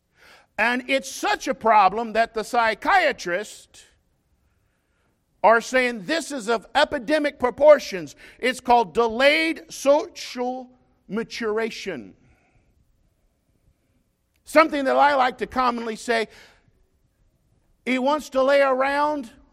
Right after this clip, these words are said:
on the couch all day at thirty years old, living at home, playing Xbox and not doing nothing.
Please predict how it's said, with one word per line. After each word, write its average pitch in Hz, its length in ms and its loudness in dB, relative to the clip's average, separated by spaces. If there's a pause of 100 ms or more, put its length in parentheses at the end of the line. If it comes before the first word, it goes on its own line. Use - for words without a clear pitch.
on 269 280 0
the 247 60 -6
couch 285 680 -2
all 262 320 4
day 220 380 -4
at - 160 -10
thirty 262 280 -2
years 254 400 -8
old, 214 460 0
living 254 340 -2
at 247 140 -6
home, 214 400 0
playing 220 460 -6 (100)
Xbox 147 1040 -8 (1300)
and 214 200 2
not 262 320 2
doing 240 360 -2
nothing. 147 560 -4